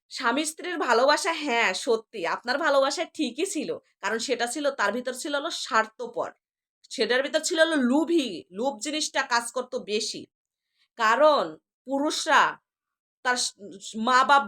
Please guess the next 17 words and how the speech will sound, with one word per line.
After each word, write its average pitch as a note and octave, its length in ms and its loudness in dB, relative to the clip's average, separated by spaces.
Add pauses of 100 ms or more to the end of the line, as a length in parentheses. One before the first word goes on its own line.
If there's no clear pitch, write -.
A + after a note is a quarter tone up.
ভাই A#3+ 260 2
বোন C#4 360 -4 (840)
কেউ D4+ 420 4 (840)
পুরুষের D4+ 400 -2
দুঃখ D4+ 320 -4
কষ্ট D#4 260 -2 (160)
কেউ D4+ 220 6
বোঝে B3 340 2
না। C#3+ 160 -14 (420)
ঠিক B3+ 160 -6
আছে? E4 240 0 (360)
যখন C4 460 2
সে E4+ 160 -2
দেখে C#4 420 2 (320)
যে A#3 160 -4
শালার D#4 300 4
শখের D4+ 560 0